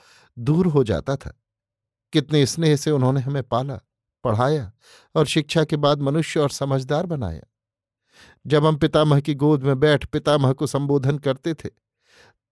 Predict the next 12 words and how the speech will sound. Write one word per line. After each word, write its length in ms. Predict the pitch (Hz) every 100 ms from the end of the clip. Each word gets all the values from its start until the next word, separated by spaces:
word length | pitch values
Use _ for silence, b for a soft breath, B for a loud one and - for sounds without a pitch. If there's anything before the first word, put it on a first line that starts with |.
| -
तब 120 | 143
वे 200 | 147 156
कितने 360 | 147 151 160
स्नेह 320 | 135 170 160 170
से 140 | -
कहते 360 | - 143 - 175
थे, 120 | 165
'बेटा, 340 | 147 143 156 - _ _ _ _ _
हम 160 | - 160
तुम्हारे 340 | 151 131 139
पिता 300 | 147 147 -
नहीं, 260 | 165 160 120